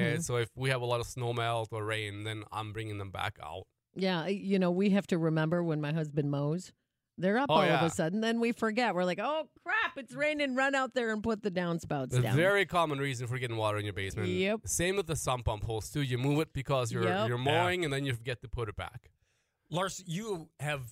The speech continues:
Speaker 3: seen, you've got some great pictures of some of the problems of winter and the, the freezes that have been happening from pipes to external, uh, on your Facebook page, but you always have some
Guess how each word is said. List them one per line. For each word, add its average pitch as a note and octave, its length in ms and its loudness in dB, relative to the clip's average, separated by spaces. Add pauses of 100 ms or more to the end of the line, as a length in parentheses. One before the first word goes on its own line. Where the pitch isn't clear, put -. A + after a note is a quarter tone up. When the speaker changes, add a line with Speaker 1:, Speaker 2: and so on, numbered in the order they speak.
(100)
Speaker 3:
seen, - 320 -6
you've C#3+ 200 -4
got E3 220 -2
some C#3 120 -8
great C#3+ 260 -4
pictures D3 380 -6
of B2 100 -8
some C#3 140 -8
of C3 60 -8
the A#2 60 -12
problems B2+ 480 -4
of G2+ 160 -12
winter C#3 680 -6
and A#2 200 -4
the, G2+ 440 -2
the G#2 120 -8
freezes C3+ 540 -6
that C3 160 -4
have B2 80 -6
been A#2 120 -4
happening B2 440 -4
from G#2+ 220 -10
pipes B2+ 400 -6
to A#2+ 160 -10
external, B2 720 -6 (260)
uh, A2 240 -2
on A#2+ 140 -2
your A#2 120 -6
Facebook - 520 -10
page, A#2 260 -4
but B2 160 -8
you C#3+ 100 -2
always F3 520 -2 (300)
have C#3 220 -4
some A#2 260 -10